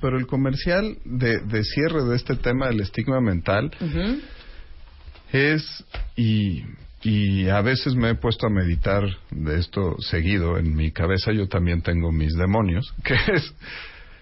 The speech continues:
Speaker 1: ¿cómo me gustaría que se hablara de las enfermedades mentales en positivo? Y
Speaker 2: Ujú.
Speaker 1: creo que ese es uno de, de mis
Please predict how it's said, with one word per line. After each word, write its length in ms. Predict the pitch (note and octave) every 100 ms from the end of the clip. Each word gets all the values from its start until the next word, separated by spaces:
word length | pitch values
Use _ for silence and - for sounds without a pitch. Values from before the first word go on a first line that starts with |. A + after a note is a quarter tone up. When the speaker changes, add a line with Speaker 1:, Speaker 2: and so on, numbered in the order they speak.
| - - -
Speaker 1:
¿cómo 200 | - E3+
me 160 | G#3 F#3+
gustaría 460 | D3 B2+ C#3 C#3 D#3+
que 100 | D#3
se 120 | C#3+
hablara 220 | B2 C#3
de 60 | D3
las 160 | B2 A2
enfermedades 420 | G2 A2+ A#2+ C#3
mentales 440 | A2+ G2 A#2+ A#2
en 100 | G#2+
positivo? 680 | F#2+ F#2 G2 - A2+ F#2+ E2+
Y 140 | - D#2+
Speaker 2:
Ujú. 80 | F3
Speaker 1:
creo 180 | A#2
que 120 | - B2+
ese 160 | C3
es 100 | A#2+ A#2+
uno 260 | A#2 A#2
de, 260 | G#2 F#2+ E2+
de 240 | F#2 F#2
mis 400 | F2+ F2+ F2+ -